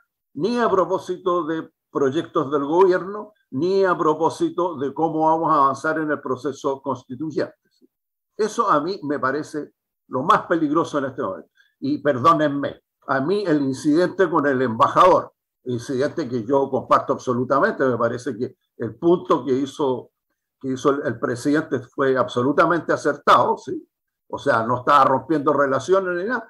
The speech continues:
sino estaba haciendo el punto. Ustedes están matando adolescentes en, eh, en, en, en Palestina, ¿sí? Y por eso yo he decidido no recibirlo. Porque si no, eso, como, como decían los expertos,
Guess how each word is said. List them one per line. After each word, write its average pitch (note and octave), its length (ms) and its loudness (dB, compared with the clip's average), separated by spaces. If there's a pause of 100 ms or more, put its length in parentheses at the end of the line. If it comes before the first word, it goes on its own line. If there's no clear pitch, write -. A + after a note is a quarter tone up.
(100)
sino G#3 320 4
estaba G3+ 260 6
haciendo F#3 340 6
el F#3+ 100 2
punto. C#3 460 0 (120)
Ustedes G#3 400 2
están G3+ 220 4
matando G#3 680 4
adolescentes G3+ 840 2 (480)
en, G3 320 -2
eh, G3+ 420 -2 (380)
en, D3+ 380 -8
en, D3 440 -12
en F3 160 -6
Palestina, A3 560 2
¿sí? - 320 -8 (340)
Y F#3+ 220 -2 (120)
por G#3+ 120 2
eso A3+ 260 2
yo A3+ 280 4
he A3+ 180 6
decidido A#3+ 420 -2
no A#3+ 160 6
recibirlo. A#3+ 680 0 (400)
Porque F#3+ 160 4
si F#3+ 160 2
no, C4+ 300 4
eso, G3+ 300 4
como, E3 280 -2
como D#3+ 260 2
decían G#3 340 4
los F3 120 8
expertos, F3+ 560 0